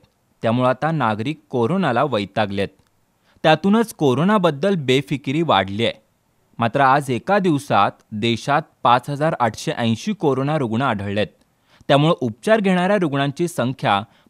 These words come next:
पस्तीस हजार एकशे नव्याण्णव वर गेली आहे. रुग्णांचा बरं होण्याचा दर अठ्ठ्याण्णव पूर्णांक त्र्याहत्तर टक्के आहे, तर कोरोना संसर्गाचा दैनंदिन दर सहा पूर्णांक एक्क्याण्णव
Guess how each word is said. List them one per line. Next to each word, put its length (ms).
पस्तीस 540
हजार 340
एकशे 280
नव्याण्णव 600
वर 100
गेली 220
आहे. 100
रुग्णांचा 680
बरं 340
होण्याचा 500
दर 280
अठ्ठ्याण्णव 520
पूर्णांक 500
त्र्याहत्तर 580
टक्के 340
आहे, 100
तर 100
कोरोना 480
संसर्गाचा 720
दैनंदिन 600
दर 260
सहा 200
पूर्णांक 520
एक्क्याण्णव 500